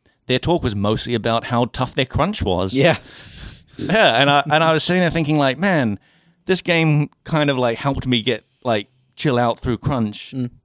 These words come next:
Speaker 1: If only they had a game like their
Speaker 3: <laughs>
Speaker 1: game <laughs> to
Speaker 2: Yeah.
Speaker 1: help them through crunch."
Speaker 2: We talk about that. It's
Speaker 1: Yeah.
Speaker 2: like, you guys should have been playing, oh, never
Speaker 1: Yeah,
Speaker 2: mind.
Speaker 1: yeah. I was like, "Oh, I got a game for,"
Speaker 2: <laughs>
Speaker 1: oh, right.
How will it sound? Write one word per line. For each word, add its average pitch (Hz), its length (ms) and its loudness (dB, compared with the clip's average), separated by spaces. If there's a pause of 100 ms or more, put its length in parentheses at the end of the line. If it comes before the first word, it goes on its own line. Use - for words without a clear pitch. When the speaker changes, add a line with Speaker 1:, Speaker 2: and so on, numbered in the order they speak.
(120)
Speaker 1:
If 143 140 -10
only 190 220 0
they 180 180 0
had 151 160 2
a 143 40 2
game 143 340 2
like 139 280 0
their 165 240 2
Speaker 3:
<laughs> - 0 -
Speaker 1:
game 143 160 2
<laughs> - 0 -
to 170 520 4
Speaker 2:
Yeah. 147 60 4
Speaker 1:
help 127 360 4
them 139 60 -10
through 151 180 0
crunch." 131 340 -4
Speaker 2:
We 139 60 -6
talk 151 240 2
about 123 220 4
that. 143 260 2
It's 185 80 4
Speaker 1:
Yeah. 190 160 6
Speaker 2:
like, 123 260 2 (460)
you 156 100 -4
guys 170 160 4
should 151 120 -2
have 139 40 0
been 135 100 -2
playing, 131 280 0
oh, 107 320 0 (340)
never 170 120 2
Speaker 1:
Yeah, 165 140 4
Speaker 2:
mind. 156 120 2
Speaker 1:
yeah. 131 140 4
I 120 40 2 (100)
was 160 80 0
like, 175 140 6
"Oh, 214 40 6
I 226 60 4
got 170 140 6
a - 40 8
game 180 180 4
for," 165 160 4
Speaker 2:
<laughs> - 20 -8
Speaker 1:
oh, 143 280 4
right. 113 360 0